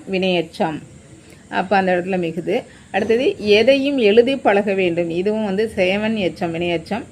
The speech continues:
எனக்கு சொன்னார், வன்தொடர் குற்றியலுகரம். எனக்குங்கிறது இக்கு, வன்தொடர் குற்றியலுகரத்துக்கு பின்னாடி வல்லினம் மிகும்.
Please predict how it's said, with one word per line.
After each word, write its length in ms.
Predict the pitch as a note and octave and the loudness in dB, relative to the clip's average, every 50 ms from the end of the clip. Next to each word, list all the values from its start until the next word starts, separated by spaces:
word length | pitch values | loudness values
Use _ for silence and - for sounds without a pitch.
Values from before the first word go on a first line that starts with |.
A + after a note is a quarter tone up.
| - - - - - - - - - - | -20 -20 -20 -20 -20 -20 -20 -20 -8 0
எனக்கு 500 | G3 G3+ G#3 A3+ B3+ C#4+ C#4+ - - C#4+ C#4 | 2 4 4 4 4 2 0 -2 -2 -4 -4
சொன்னார், 520 | - - A3+ G3 F3+ F3 E3+ D#3+ D3+ - - - - - - - | -4 -6 -6 -4 -4 -4 -2 -2 -4 -4 -6 -10 -20 -20 -16 -6
வன்தொடர் 540 | F3 F3+ F#3 A3 A#3 A#3+ A#3+ A#3+ B3 A#3 - | -2 -2 0 2 2 2 2 2 2 0 -2
குற்றியலுகரம். 580 | A3 F#3+ - F#3+ F3+ E3+ D#3 D3 D3+ D3 D3+ D3+ | -6 -6 -2 -2 0 0 0 -2 -4 -4 -4 -4
எனக்குங்கிறது 680 | D#3 E3+ G3 G#3+ G#3 A3 A3+ G#3+ G3+ F#3+ G3 F#3+ A#3+ B3 | -4 -2 -2 -2 -4 -4 -6 -6 -4 -4 -4 -4 -4 -4
இக்கு, 440 | A3 G#3+ G#3 - - - - A#3 A#3+ G#3+ E3+ - - | -6 -6 -8 -10 -14 -10 -6 -2 0 0 0 -2 -4
வன்தொடர் 480 | - F#3 G3+ A3 G#3+ A3+ G#3+ A3+ G#3 G#3 | -4 -4 -2 -2 -2 0 -2 -2 -2 -4
குற்றியலுகரத்துக்கு 680 | G#3 F#3 - G3+ F#3+ F3 E3+ F3 F3 E3+ - D#3 D#3 - | -6 -6 -4 -2 -2 -2 -2 -2 -4 -4 -6 -10 -10 -8
பின்னாடி 260 | E3 F3+ F3+ F#3 G3+ | -6 -4 -4 -2 -2
வல்லினம் 380 | F#3+ F#3 E3 E3+ E3+ E3 D3 C#3+ | -2 -2 -2 -2 -4 -4 -6 -8
மிகும். 240 | D3 D#3 G#3+ B3 | -8 -8 -8 -10